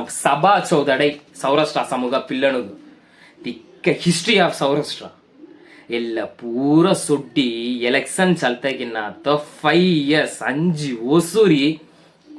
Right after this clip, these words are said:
ಉಂಡೇ ಟೀಮ್. ಚಂದವ ದುಸ್ರ ಟೀಮ್ ಅವಂದ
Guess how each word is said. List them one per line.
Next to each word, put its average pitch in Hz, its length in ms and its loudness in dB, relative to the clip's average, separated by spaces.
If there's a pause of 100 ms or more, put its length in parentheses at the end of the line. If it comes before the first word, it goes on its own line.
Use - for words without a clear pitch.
(100)
ಉಂಡೇ 127 560 0
ಟೀಮ್. 110 340 -12 (840)
ಚಂದವ 120 680 0 (200)
ದುಸ್ರ 131 240 -2
ಟೀಮ್ 160 360 2
ಅವಂದ 123 320 -2